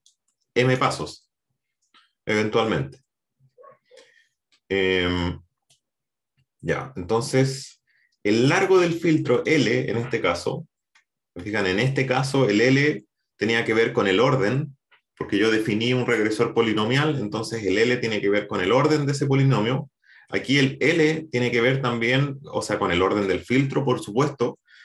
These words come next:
pero ya no tiene que ver con el orden del polinomio, porque aquí no hay polinomio, aquí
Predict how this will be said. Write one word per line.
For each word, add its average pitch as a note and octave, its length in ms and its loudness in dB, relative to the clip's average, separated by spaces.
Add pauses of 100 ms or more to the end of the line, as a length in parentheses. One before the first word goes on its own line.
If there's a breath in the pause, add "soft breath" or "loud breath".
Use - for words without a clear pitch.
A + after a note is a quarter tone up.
(280 soft breath)
pero G#2 280 2
ya A2 120 0
no A2 100 0
tiene C3 200 2
que C#3 60 2
ver C#3 140 0
con B2+ 140 0
el A2+ 100 0
orden B2+ 380 2
del A2+ 240 0
polinomio, C3 520 2
porque A2+ 180 -2
aquí A2+ 140 -6
no G#2+ 80 0
hay A#2+ 100 0
polinomio, B2+ 500 2
aquí A#2 420 -2